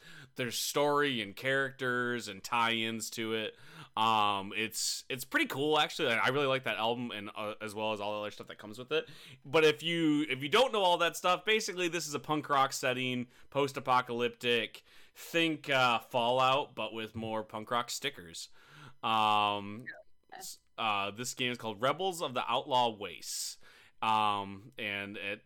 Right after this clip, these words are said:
has players exploring a hyper-saturated dystopian world that's being controlled by a tyrannical collective of powers.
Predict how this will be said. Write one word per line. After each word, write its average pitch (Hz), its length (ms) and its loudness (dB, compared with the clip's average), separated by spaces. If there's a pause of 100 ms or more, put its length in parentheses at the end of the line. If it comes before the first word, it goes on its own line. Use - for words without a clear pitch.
(140)
has 104 300 -10
players 143 360 0
exploring 135 380 -6
a 110 40 -4
hyper-saturated 147 880 -4
dystopian 165 560 -4
world 147 240 0
that's 120 140 -4
being 151 180 -6
controlled 139 440 -6
by 113 160 2
a 104 60 -4
tyrannical 139 600 -6
collective 123 480 -10
of 120 160 -10
powers. 104 640 -4